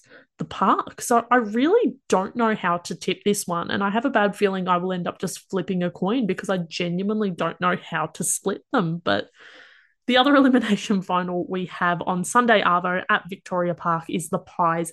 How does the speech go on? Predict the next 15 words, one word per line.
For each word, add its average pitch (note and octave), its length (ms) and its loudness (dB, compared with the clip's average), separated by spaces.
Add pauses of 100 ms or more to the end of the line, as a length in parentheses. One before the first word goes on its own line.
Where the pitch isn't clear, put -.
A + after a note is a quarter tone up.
and E3+ 260 -4
the E3+ 80 -2
Dogs. - 600 -8 (380)
They G3 100 -2
haven't A3 380 0
played F#3 500 -2
yet F3 320 -2
this G3 200 -2
season, E3+ 340 -2
so G#3+ 100 -2
this F3+ 160 -4
is E3+ 100 -8
the F3+ 80 -2
first F#3 420 -6
time E3+ 420 -2